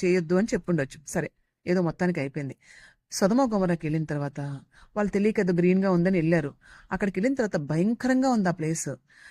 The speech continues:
ఎంత భయంకరం అంటే విపరీతమైన వ్యభిచారం. ఆడ మగ మధ్య కాదండి, మగవాళ్ళు మగవాళ్ళ మధ్య కూడా అక్కడ,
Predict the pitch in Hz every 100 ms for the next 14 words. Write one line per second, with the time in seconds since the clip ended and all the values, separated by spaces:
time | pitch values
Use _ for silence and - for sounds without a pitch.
0 | _ 165 196 240 202 185 175 165 165 214
1 | 180 170 190 226 208 175 170 175 226 190
2 | 151 _ _ - - - 165 214 254 226
3 | 196 196 170 185 175 165 151 143 139 -
4 | - _ _ _ _ _ 170 190 214 214
5 | 190 165 185 190 180 160 170 170 165 147
6 | 202